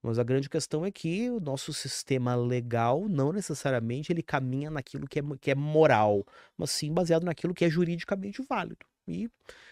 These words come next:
gostemos ou não, essa é a regra do jogo, né? E, assim,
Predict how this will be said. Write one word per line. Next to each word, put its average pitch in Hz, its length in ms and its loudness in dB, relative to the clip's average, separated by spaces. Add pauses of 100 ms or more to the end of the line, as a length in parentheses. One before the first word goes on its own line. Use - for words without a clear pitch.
(100)
gostemos 180 540 2
ou 156 140 4
não, 156 360 0
essa 196 240 2
é 220 40 4
a 208 40 4
regra 220 260 2
do 269 180 0
jogo, 202 260 2 (500)
né? 139 300 -6 (460)
E, 117 180 6
assim, 98 800 -2